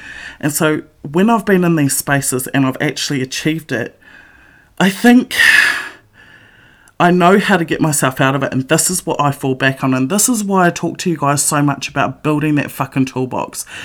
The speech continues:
'cause I have built the toolbox, and I continue to add to it all the fucking time, right?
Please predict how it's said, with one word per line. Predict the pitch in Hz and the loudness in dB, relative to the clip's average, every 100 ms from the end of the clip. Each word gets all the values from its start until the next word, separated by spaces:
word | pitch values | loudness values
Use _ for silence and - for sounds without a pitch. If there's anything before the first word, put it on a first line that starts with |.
| - - | -16 -8
'cause | - | -2
I | 180 | 0
have | 196 208 - 143 135 | 0 -4 -6 -12 2
built | 180 170 - - | 4 4 2 -10
the | - | -6
toolbox, | 147 - 151 131 120 - - - - - - | -6 -4 -6 -6 -6 -6 -10 -8 -14 -14 -8
and | 139 151 | 0 0
I | 156 | 0
continue | 156 147 - 190 202 180 | -2 -2 -2 2 2 2
to | 143 139 143 | 0 -4 0
add | 156 147 | -2 -2
to | - 139 | -4 -4
it | - | -4
all | - 170 165 | -2 2 2
the | 160 | 2
fucking | 147 143 135 139 131 | 0 -2 -2 0 -2
time, | - 131 131 131 | 0 0 2 0
right? | 127 180 | 0 -4